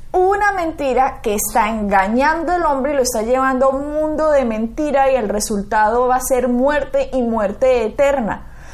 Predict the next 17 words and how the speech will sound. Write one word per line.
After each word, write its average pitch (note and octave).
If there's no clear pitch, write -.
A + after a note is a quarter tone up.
Porque B3+
la B3
palabra A#3+
dice, C#4+
"No A#3+
ha D#4+
sido E4
do-, D#4+
dado C4
otro C#4
nombre G#3
a B3
los A#3
hombres A#3
en B3
el A#3
cual B3